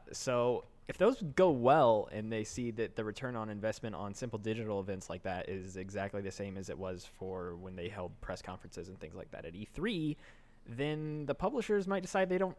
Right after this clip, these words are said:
need E three because it's just a huge waste of millions of dollars for them to put that show,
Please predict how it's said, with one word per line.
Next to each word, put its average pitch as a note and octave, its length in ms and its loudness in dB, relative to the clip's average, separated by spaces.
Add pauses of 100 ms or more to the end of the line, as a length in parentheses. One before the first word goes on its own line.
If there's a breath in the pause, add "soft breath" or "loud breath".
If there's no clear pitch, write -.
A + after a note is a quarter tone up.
need E3+ 280 0
E A#3+ 100 -2
three B3+ 380 -2
because C3+ 300 -2
it's A#2+ 160 -6
just - 200 -4
a B2 40 -4
huge B2+ 220 -4
waste C#3 260 0
of C#3+ 60 -4
millions C3 320 -2
of A#2 80 -12
dollars D3+ 380 2
for - 120 -8
them G2 160 -6
to F#2 60 -6
put - 200 -8
that E2 140 -6
show, G#2 400 -6